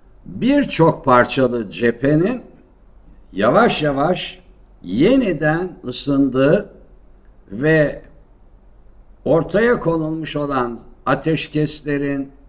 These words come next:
bir takım anlaşmaların, şunların, bunların Orta Doğu'nun alışkanlığı çerçevesinde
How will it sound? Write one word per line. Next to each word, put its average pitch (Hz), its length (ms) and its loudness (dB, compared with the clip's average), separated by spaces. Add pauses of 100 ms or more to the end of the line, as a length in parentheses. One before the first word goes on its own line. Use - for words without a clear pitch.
(320)
bir 147 120 -2
takım 151 400 0
anlaşmaların, 135 1040 -4 (120)
şunların, 139 800 -4
bunların 143 540 -2
Orta 135 420 -4
Doğu'nun 120 460 -8
alışkanlığı 131 800 -2
çerçevesinde 120 1120 -6